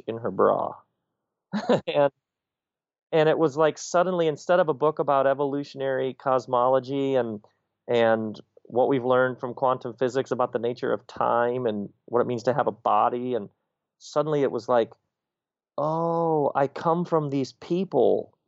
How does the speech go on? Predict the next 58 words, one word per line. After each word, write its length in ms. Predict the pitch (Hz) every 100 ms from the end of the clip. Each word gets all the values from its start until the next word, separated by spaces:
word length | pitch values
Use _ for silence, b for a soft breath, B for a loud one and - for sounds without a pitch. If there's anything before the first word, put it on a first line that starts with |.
| _
and 440 | 143 135 127 123 107 _ _ _ _
I 80 | 127
was 160 | 139 110
born 480 | 107 135 143 165 156
into 220 | 151 117
a 60 |
story 640 | 113 - - 151 170 151 117
with 200 | 104 -
all 280 | 131 135 131
this 180 | 120
loss 680 | 117 120 131 151 143 127 - -
and 160 | 110 104
pain 680 | - 147 147 135 123 110 -
and 220 | - 110 110
love 640 | 127 139 143 135 113 107
and 200 | - 107
longing, 680 | 113 123 135 143 131 113 101 - _ _ _ _ -
and 320 | 123 120 113
a 60 |
child 380 | 113 - 147 139
is 120 | 131
not 240 | 135 139 156
a 40 |
blank 360 | 127 117 104 -
slate." 520 | - 92 90 - _ _ _ _ _ _ _
We, 240 | 117 127 123
we're, 240 | 123 139 113
it's 120 | -
like 140 | 160 135
we 100 | 147
stumble 400 | - 160 151 147
into, 180 | 139 131
we're 160 | 143 127
born 440 | 143 160 156 143
onto 260 | - 143 135
a 40 |
stage 540 | - - 156 165 131 104
and 140 | 113
the 40 | 104
play 360 | - 143 151
is, 120 | 131 113
like, 180 | 120
in 80 | 127
the 60 | 110
second 340 | - 143 131
act 400 | 127 147 117 _
and 120 | 113
there's 120 | 113 120
already 240 | 131 139
been 240 | 127 135
some 200 | 139 131
characters 600 | 117 139 143 - 127 120
and 160 | 117 117
drama 360 | 120 123 143 123
and 100 | 113
there's 120 | 110
a 40 |
plot. 560 | 107 - 143 147 -